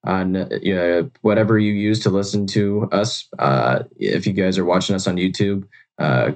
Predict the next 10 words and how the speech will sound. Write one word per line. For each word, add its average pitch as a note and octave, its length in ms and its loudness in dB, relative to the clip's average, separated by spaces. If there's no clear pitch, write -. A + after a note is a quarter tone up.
give A#2+ 160 4
us A2 160 2
a G2 160 4
subscribe A#2 680 4
and, B2 200 2
uh, C3 200 -12
shoot - 420 0
us A#2 140 4
a G2 80 2
rating. C3 500 4